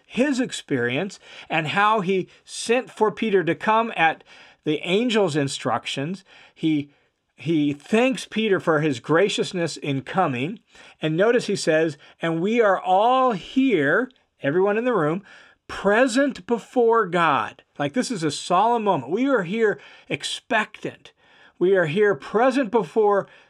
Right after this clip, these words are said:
the great God, the true God, the one true God of Israel. We are here before him, and we're eager to hear everything that you've been commanded by the Lord. And so they're ready. They're waiting. They want to know what all this means, and they want to know what Peter has to say.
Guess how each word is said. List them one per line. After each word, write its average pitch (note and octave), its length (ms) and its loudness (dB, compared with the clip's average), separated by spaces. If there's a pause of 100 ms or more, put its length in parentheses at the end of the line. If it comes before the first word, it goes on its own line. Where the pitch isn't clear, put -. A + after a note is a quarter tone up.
(160)
the D#3+ 100 0
great F#3 440 0
God, A2+ 280 -2
the C#3 120 0
true D4 360 0
God, A#2 360 -2
the C#3+ 100 2
one B3 240 2
true C4+ 240 -2
God G#3+ 320 0
of E3+ 100 -4
Israel. B2 400 -2
We A3 220 0
are A3 100 4
here A#3 280 -2
before B3+ 500 0
him, C#3+ 400 -6 (320)
and E3 120 -2
we're F3 260 2
eager B3+ 360 0
to G#3+ 80 -2
hear E3+ 340 -2
everything F#3+ 540 -2
that D#3+ 160 -6
you've D3+ 120 -2
been C#3+ 160 -4
commanded C#3 480 -4
by B2+ 140 2
the B2 100 -4
Lord. A#2+ 400 -10
And C3+ 100 -12
so D3+ 300 0 (340)
they're D#3+ 240 4
ready. D#3 320 0
They're D3 260 2
waiting. C#3+ 400 0
They C3 120 0
want D#3+ 340 -2
to F#3+ 120 -2
know E3+ 280 0
what C#3 240 2
all E3+ 180 4
this D3+ 220 -2
means, G3 340 -4
and C#3+ 100 -4
they C3+ 100 -2
want D3+ 260 -4
to E3+ 80 -8
know D#3 140 -4
what C#3 160 -8
Peter D#3 320 -2
has C3 260 -2
to - 140 -18
say. A2 420 -8